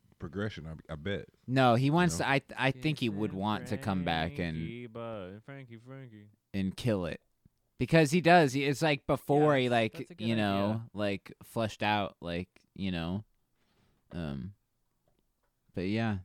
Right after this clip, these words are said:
Speaker 2: It's come a long way.
Speaker 1: Mm-hmm. He's
Speaker 2: Mommy
Speaker 1: got an
Speaker 2: Kiss,
Speaker 1: agent
Speaker 2: that's
Speaker 1: now.
Speaker 2: still a
Speaker 3: Yeah, when we had him record
Speaker 2: Yeah.
Speaker 3: it,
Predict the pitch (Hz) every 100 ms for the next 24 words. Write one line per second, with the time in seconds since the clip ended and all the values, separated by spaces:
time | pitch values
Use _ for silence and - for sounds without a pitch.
0 | _ _ _ _ _ - - 107 104 107
1 | 107 110 104 98 _ _ _ - 87 92
2 | 104 110 98 85 80 104 123 123 90 95
3 | 113 113 - 127 110 95 123 123 143 165
4 | 180 170 147 - 147 104 87